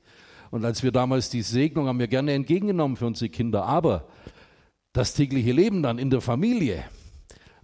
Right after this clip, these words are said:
da wird's dann interessant, ob sich unser Glaube, den wir beide, den wir beide erlebt haben, den lebendigen Christus, an den Auferstandenen, ob das auch glaubwürdig wird für unsere Kinder. Und da gab's manche Diskussionen zu Hause und wir haben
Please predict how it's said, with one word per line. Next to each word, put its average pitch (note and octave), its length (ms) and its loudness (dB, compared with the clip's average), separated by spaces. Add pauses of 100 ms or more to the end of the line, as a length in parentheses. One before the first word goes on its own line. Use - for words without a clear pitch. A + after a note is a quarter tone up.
da F3 260 4
wird's E3 300 2
dann C3 160 0
interessant, B2 800 0 (560)
ob B2 180 -2
sich D3+ 300 0
unser C#3 320 2
Glaube, D3+ 460 4
den B2+ 220 0
wir D3+ 180 2
beide, C3 560 4 (840)
den A#2+ 160 2
wir C3 140 2
beide C3 260 4
erlebt B2+ 420 2
haben, A#2 240 2
den A2+ 120 0
lebendigen C3 560 0
Christus, - 800 -2 (220)
an G#2+ 120 -2
den A#2+ 160 0
Auferstandenen, C3 920 -2
ob A2+ 140 -8
das C3 200 -2
auch A#2 180 -4
glaubwürdig B2+ 560 -2
wird B2+ 180 -2
für A#2 140 -4
unsere A2 240 -2
Kinder. A#2 440 -8 (840)
Und G2+ 120 -8
da A2 60 4
gab's A2+ 280 -2
manche C#3+ 280 0
Diskussionen C#3 680 -2
zu C3+ 180 0
Hause C3+ 320 0
und A#2 80 -2
wir A2+ 100 0
haben G#2+ 240 -2